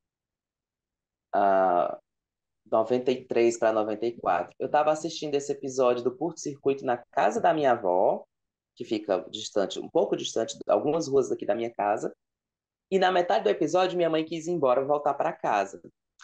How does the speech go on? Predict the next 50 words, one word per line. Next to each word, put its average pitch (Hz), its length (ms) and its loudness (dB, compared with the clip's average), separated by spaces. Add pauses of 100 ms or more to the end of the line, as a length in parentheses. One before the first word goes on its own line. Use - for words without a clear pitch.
(100)
E 139 60 0
eu 147 100 4
doido, 135 320 2
porque 135 200 -4
eu 123 60 0
queria 123 240 -2
terminar 120 300 0
de 113 80 -2
assistir 120 420 -6
o 110 80 2
episódio 117 560 2
e - 80 -10
tal. 120 160 2
Ela, 120 140 6
"Não, 120 260 2
a 151 80 2
gente 139 220 -8
tem 131 120 -6
que 131 140 -12
ir." 110 360 -4 (840)
Aí 135 360 4
a 135 40 6
gente 160 280 0
voltou 196 340 2
pra 190 160 2
casa. 180 500 2 (320)
E - 40 -4
aí 175 160 4
eu 185 60 0
perguntei 202 380 0
à 196 60 2
minha 202 220 -6
tia, 170 320 -2
que 170 100 -6
morava 160 380 2
aqui, 165 300 -6
como 196 220 -2
tinha 262 300 -2
terminado 175 540 2
o - 20 2
episódio, 123 520 0
porque 104 460 0
era 98 260 0
a - 20 2
primeira 107 340 -2
vez 139 220 0
que - 80 -10
eu - 40 -14
tava 131 200 0
assistindo. - 520 -8